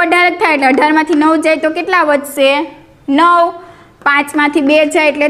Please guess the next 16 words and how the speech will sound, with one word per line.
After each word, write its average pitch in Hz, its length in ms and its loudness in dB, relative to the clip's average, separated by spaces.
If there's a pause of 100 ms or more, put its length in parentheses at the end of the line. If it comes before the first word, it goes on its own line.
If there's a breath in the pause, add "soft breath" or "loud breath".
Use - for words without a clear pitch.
(100)
ત્રણ, 339 300 2 (240)
એટલે 226 180 -6
અહીંયા 269 340 0
જવાબ 285 300 0
કેટલો 339 240 -2
આવશે? 320 420 0 (600 loud breath)
ઓગણચાલીસના 330 1000 0 (160)
છેદમાં 262 720 0 (440 loud breath)
આઠ. 262 260 -2 (140)
તો 233 140 -8
વિદ્યાર્થી 320 460 -2
મિત્રો, 370 280 0
તમે 294 240 0
આવી 330 300 0
રીતે 339 280 0 (460 loud breath)
અપૂર્ણાંકનું 320 840 0